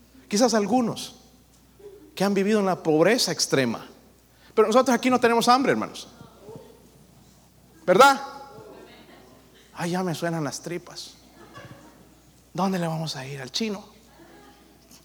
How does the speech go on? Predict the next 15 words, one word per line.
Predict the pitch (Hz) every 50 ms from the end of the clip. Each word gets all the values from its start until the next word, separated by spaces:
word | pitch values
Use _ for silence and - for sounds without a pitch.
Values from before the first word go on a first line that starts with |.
| _ _ _ _ - - - - - - - - - - - - _
Chino | - - 180 170 165 147
allá | 147 151
donde | 156 156 151 139 131
está | - - - 165 151 139 139 135 - - - - - - - - -
mul-, | - 123 123 113 - - -
eh, | 113 - - - - -
abundancia | - 120 135 123 123 117 135 151 160 160 160
de | 131 123 -
comida, | - 117 131 156 170 160
hermanos, | 147 143 147 147
si | - 139
vamos | 123 127 147 151 147 -
y | 135
abusamos. | 117 107 107 - 151 147 151 95 - - - - - - _ _ - - - - - - - _ _ - _ _ _ _ _ - - - -
Ay, | - 147 156 165 165 156